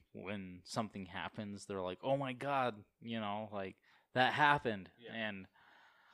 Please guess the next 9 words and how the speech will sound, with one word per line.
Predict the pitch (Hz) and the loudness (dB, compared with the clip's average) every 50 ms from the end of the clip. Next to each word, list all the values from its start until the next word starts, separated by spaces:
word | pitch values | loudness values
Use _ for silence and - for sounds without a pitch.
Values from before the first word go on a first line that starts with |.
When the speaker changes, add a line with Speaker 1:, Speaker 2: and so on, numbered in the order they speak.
| - - _ - - _ _ - - | -20 -20 _ -20 -20 _ _ -12 -6
Speaker 1:
uh, | 117 113 110 107 104 101 95 90 87 85 90 104 - _ _ _ - - - _ _ _ _ _ _ _ _ _ _ _ _ _ - | -2 0 0 2 0 0 -2 -6 -8 -10 -14 -18 -20 _ _ _ -20 -20 -20 _ _ _ _ _ _ _ _ _ _ _ _ _ -16
y-, | 143 113 - - - - _ _ _ _ _ _ _ _ _ _ - | -16 -14 -14 -16 -20 -20 _ _ _ _ _ _ _ _ _ _ -14
y-, | 135 123 98 101 104 104 101 _ | -14 -14 -14 -14 -18 -18 -10 _
you | - 113 | -4 0
know, | 113 110 110 110 107 | 2 4 4 4 4
it | 101 - | 2 0
talks | - 131 131 123 117 - - - | 2 4 4 4 4 2 -4 -6
about, | 104 104 117 107 104 104 104 98 - - - | 0 2 4 6 6 6 4 2 -2 -4 -4
uh, | 104 101 98 92 90 87 87 | -2 0 0 2 0 0 -2